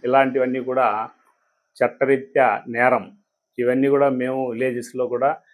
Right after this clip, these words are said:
అటవీ ఫ్రింజ్ విలేజ్లో కూడా అవేర్‌నెస్ అనేది కల్పిస్తున్నాం. ఇవి ఇట్లాంటి వేటాడము చాలా తప్పు. వాటికి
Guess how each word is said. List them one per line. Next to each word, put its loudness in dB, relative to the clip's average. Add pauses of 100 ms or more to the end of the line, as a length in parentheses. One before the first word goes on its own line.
(260)
అటవీ 0
ఫ్రింజ్ -2
విలేజ్లో 0
కూడా 0
అవేర్‌నెస్ 0
అనేది -10
కల్పిస్తున్నాం. -8 (500)
ఇవి 0
ఇట్లాంటి 2
వేటాడము 2 (280)
చాలా 0
తప్పు. 2 (1200)
వాటికి 0